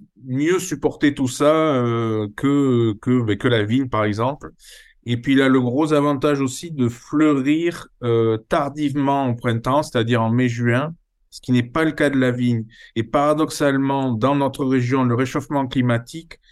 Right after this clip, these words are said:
il s'accompagne d'un démarrage de la végétation de plus en plus précoce au printemps, mais aussi de gelées, euh, tardives qui peuvent subvenir, euh, au mois d'avril. Ce qui fait que la vigne, elle, euh,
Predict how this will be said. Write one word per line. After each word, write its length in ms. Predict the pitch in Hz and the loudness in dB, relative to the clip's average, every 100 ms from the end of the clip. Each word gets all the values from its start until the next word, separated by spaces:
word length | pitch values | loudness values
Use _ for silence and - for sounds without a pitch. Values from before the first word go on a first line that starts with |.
| _ _ 110 | _ _ -8
il 60 | |
s'accompagne 800 | - 143 135 139 131 143 139 120 | -2 -2 0 -2 0 0 0 -2
d'un 720 | 98 104 113 110 110 110 107 107 | -4 -2 0 0 0 0 -2 -2
démarrage 720 | 107 113 165 165 151 156 143 | -2 0 2 0 0 0 0
de 60 | |
la 60 | 139 | 0
végétation 580 | 127 127 127 123 135 120 | 0 0 -2 -2 -2 -2
de 80 | |
plus 240 | 104 - 147 | -4 -6 -6
en 80 | 135 | -6
plus 160 | - | -10
précoce 640 | 127 147 131 143 123 - - - | -6 -4 -2 -2 -2 -6 -18 -16
au 100 | 113 | -14
printemps, 680 | - - 117 110 147 175 208 _ _ _ _ _ _ _ _ _ _ _ - | -8 -2 0 2 0 0 -4 _ _ _ _ _ _ _ _ _ _ _ -6
mais 440 | 143 156 185 202 | -2 0 2 0
aussi 520 | - 165 160 - 214 190 | 0 0 0 -2 -2 2
de 140 | 147 | 2
gelées, 540 | 135 143 147 170 190 | 4 2 2 2 2
euh, 180 | 175 143 | 2 2
tardives 600 | 131 151 131 135 180 170 | 2 -2 -2 -6 -6 -4
qui 140 | 165 123 | -4 0
peuvent 280 | 143 131 | 2 2
subvenir, 720 | 123 - 123 117 120 143 165 135 | 0 -6 -10 -4 -2 0 0 0
euh, 200 | 127 120 | 2 2
au 100 | 120 | 0
mois 140 | 135 | 0
d'avril. 380 | 139 127 127 117 _ _ _ _ | 0 0 -2 -4 _ _ _ _
Ce 80 | - | -14
qui 100 | 123 | -2
fait 160 | 175 | 0
que 100 | 151 | 4
la 100 | 147 | 4
vigne, 260 | 139 165 170 | 4 0 0
elle, 220 | 160 160 | 2 4
euh, 460 | 143 135 131 123 | 2 2 2 0